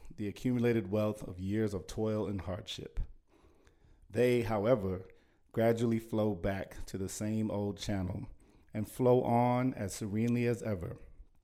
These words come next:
But while the river may not be turned aside, it may dry up and leave nothing behind but the withered branch and the unsightly rock to howl in the abyss sweeping wind,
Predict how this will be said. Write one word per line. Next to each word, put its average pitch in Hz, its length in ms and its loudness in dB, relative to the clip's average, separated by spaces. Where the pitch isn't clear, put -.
But 135 340 4
while 104 140 -2
the 98 120 0
river 117 280 4
may 113 160 4
not 107 240 2
be 101 100 -2
turned 104 280 2
aside, 101 580 2
it 98 120 -10
may 95 160 2
dry 107 280 6
up - 380 6
and 98 160 -8
leave 95 160 -4
nothing 113 320 0
behind 107 560 -2
but 104 140 -6
the 101 80 -4
withered 98 320 -2
branch 104 420 -4
and 104 100 -4
the 98 160 -4
unsightly 127 600 4
rock 101 500 -4
to 101 160 -8
howl 117 520 4
in 104 160 -2
the 101 120 -2
abyss 104 360 -2
sweeping 110 520 -2
wind, 95 400 -4